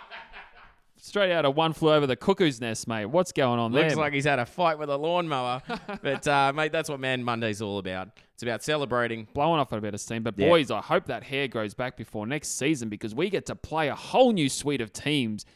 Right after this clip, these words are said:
Speaker 2: in the championship. El, have you checked out some of these places? Where are we gonna go next season?
Speaker 1: I am really looking forward to this. Now, our options were kind of limited a bit earlier this year. Where would you go to see a team play next year? Look, we love the north of England.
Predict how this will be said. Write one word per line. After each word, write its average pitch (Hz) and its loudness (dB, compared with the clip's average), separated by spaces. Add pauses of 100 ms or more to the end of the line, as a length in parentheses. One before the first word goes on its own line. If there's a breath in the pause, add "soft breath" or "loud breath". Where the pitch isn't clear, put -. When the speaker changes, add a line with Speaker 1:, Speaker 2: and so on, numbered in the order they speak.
(120 soft breath)
Speaker 2:
in 220 -2
the 127 -6
championship. 160 -4
El, 247 2
have 131 -2
you 123 -6
checked - -8
out 165 -6
some 175 -8
of 160 -4
these 139 -6
places? 170 -6
Where 294 4
are 311 4
we 254 -2
gonna 180 0
go 214 -2
next 190 -2
season? 101 -8
Speaker 1:
I 143 4
am 139 0
really 117 0
looking 110 -4
forward 107 -4
to 104 -4
this. 98 -4
Now, 120 -6 (100)
our 143 -2
options 156 -2
were 143 -2
kind 135 0
of 123 -10
limited 170 0
a - -2
bit 117 0
earlier 120 2
this 110 -4
year. 113 -2 (260 loud breath)
Where 180 2
would 143 -4
you 127 -6
go 120 0
to 107 -2
see 117 -2
a 98 0
team 110 -4
play 113 -2
next 107 -8
year? 113 0 (180 loud breath)
Look, 151 2
we 135 0
love 127 2
the 113 -6
north 104 -2
of 92 -10
England. 85 -6